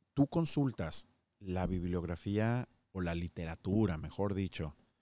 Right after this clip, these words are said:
que está disponible en, en, en, en los websites de,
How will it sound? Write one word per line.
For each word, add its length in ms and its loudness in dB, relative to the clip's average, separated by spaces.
que 80 -6
está 300 0
disponible 800 0
en, 300 -2
en, 760 -4
en, 680 -10
en 120 -4
los 160 -4
websites 640 0
de, 420 -8